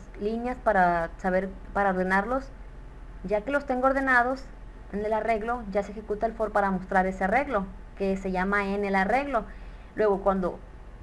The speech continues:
eh, el ciclo, la i valga cero, me va a mostrar del arreglo el, el, la posición i, es decir, la posición cero, es decir, me va a mostrar el ocho, luego i se va a incrementar a uno, a uno, luego me va a mostrar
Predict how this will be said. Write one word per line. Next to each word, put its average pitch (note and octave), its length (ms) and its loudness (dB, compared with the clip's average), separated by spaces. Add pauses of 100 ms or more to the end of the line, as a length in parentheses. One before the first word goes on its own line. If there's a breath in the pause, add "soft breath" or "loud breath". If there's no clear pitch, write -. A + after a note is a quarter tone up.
(1080)
eh, F#3+ 540 -2
el F#3+ 180 -2
ciclo, C#4+ 420 2
la A3+ 200 2
i C4 100 -2
valga D#4 300 2
cero, D#4+ 480 4
me A#3 140 2
va A3 100 8
a - 20 2
mostrar B3+ 460 4 (420)
del G#3+ 160 -2
arreglo A#3 380 2
el, - 160 -4
el, G3 460 0
la F#3+ 100 -2
posición F#3+ 580 -4
i, E4 240 -2
es C4 60 -10
decir, A3 200 -8
la G#3+ 100 0
posición G3 440 -4
cero, D4+ 200 4
es A#3 60 0
decir, A#3 140 -6
me A3+ 80 0
va G#3 100 6
a G3+ 40 6
mostrar A3+ 340 2
el A3 140 0
ocho, C4 340 0 (360 loud breath)
luego A#3 320 4
i A#3+ 80 -6
se B3+ 120 -2
va A#3 60 0
a A3+ 40 0
incrementar A#3 440 0
a B3 40 0
uno, C4+ 400 0 (240 loud breath)
a A3+ 80 2
uno, C4 360 2
luego A3 180 2
me A#3 120 -2
va G#3 80 4
a G#3 40 0
mostrar A3+ 440 0